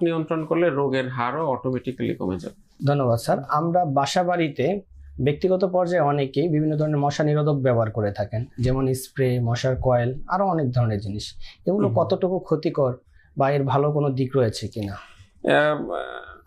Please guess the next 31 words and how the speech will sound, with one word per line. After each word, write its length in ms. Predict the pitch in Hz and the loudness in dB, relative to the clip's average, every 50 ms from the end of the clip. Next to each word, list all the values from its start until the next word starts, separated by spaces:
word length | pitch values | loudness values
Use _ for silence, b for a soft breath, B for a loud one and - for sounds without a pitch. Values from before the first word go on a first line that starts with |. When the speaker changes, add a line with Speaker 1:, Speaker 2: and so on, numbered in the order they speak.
| - _ _ _ - - - - 180 165 | -20 _ _ _ -20 -18 -10 -2 0 2
Speaker 1:
মশার 480 | 151 151 151 156 151 - 185 180 175 | 2 4 2 2 2 2 0 0 0
জন্য 340 | 170 190 190 190 190 196 180 | 0 -2 -2 0 0 0 0
যে 100 | 175 180 175 - | -2 -4 -2 2
কয়েল 360 | - 147 151 170 190 196 180 | 4 4 6 6 6 4 4
ব্যবহার 340 | 156 143 127 123 127 131 120 | 4 2 2 2 0 -2 -2
করা 240 | - 120 113 113 | -2 0 0 0
হয় 200 | 110 110 107 107 | 0 0 -2 -2
বা 120 | 107 110 110 | 0 -2 -2
স্প্রে 380 | - - - - - 147 147 | -4 -6 -6 -2 0 0 2
ব্যবহার 360 | 143 135 131 120 127 127 131 127 | 2 2 0 0 0 -2 -2 -2
করা 220 | - 123 113 113 | -4 -4 -4 -4
হয়, 240 | 107 110 123 165 196 - _ b b b b b b b | -4 -4 -4 -4 -6 -8 _ b b b b b b b
সেখানে 400 | - - 135 135 165 165 170 170 | -2 -2 0 0 2 0 0 0
কিন্তু 640 | - 175 170 165 165 175 170 170 165 156 - - - | 2 0 0 0 2 2 2 2 0 -2 -4 -4 -2
কীটনাশক 560 | 170 165 165 - 151 143 143 - - - - | -2 -2 0 0 -2 -2 -2 -4 -6 -4 -2
ইউজ 220 | 113 113 107 - | 0 0 0 -2
করা 240 | - - - 92 98 | -4 -4 -4 -2 -4
হয়, 160 | 107 107 - - - b b b b b b b b b 120 | -6 -6 -10 -12 -12 b b b b b b b b b -2
যেটা 340 | 107 117 - - 127 123 127 | 0 0 0 2 2 2 2
পাইরিথ্রয়েড 840 | - - 131 131 131 131 131 139 139 135 - 143 139 135 135 131 120 | 2 2 2 4 4 4 2 0 -2 -4 -4 -4 -2 -2 -2 -2 -4
গ্রুপের 320 | 120 120 120 123 123 117 | -2 -2 -2 0 -2 -2
কীটনাশক 500 | - - 117 110 - 117 135 - - - - | -2 -2 -4 -2 -2 -2 -4 -4 -6 -8 -6
ব্যবহার 300 | - 104 98 110 104 101 | -4 -4 -2 -2 -4 -6
করা 180 | - 104 101 117 | -4 -4 -4 -4
হয়। 220 | 117 - 143 - 214 - b b b b b b b _ - - 135 - - | -4 -6 -6 -8 -8 -10 b b b b b b b _ -14 -12 -8 -4 0
So, 160 | 135 131 131 127 | 2 2 4 4
এটার 340 | 120 139 139 135 160 160 | 2 2 2 0 -2 -2
কিছু 260 | 156 - 156 - - 156 | 0 -2 -2 0 2 2
হেলথ 300 | 127 120 123 127 127 131 | 2 4 2 2 0 0
হ্যাজার্ড 340 | - 117 107 107 113 110 110 | -2 -2 0 2 2 2 2
আছে। 260 | 110 - - - - | 0 -4 -6 -10 -14